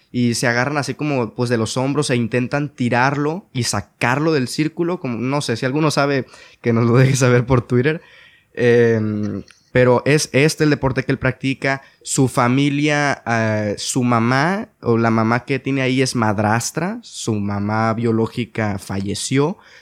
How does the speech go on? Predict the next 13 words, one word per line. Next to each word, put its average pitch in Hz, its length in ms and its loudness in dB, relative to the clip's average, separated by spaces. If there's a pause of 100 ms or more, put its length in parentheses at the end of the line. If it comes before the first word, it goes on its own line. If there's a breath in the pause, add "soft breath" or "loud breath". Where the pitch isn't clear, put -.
Su 104 240 -4
papá 101 380 0
que 110 120 -2
está 101 180 -4
ahí 101 160 0
sí 101 260 0
es 98 100 0
su 104 120 -4
papá 101 220 -4
biológico. 123 560 -2 (160 soft breath)
Su - 160 -2
hermana 104 320 2
también. 123 460 0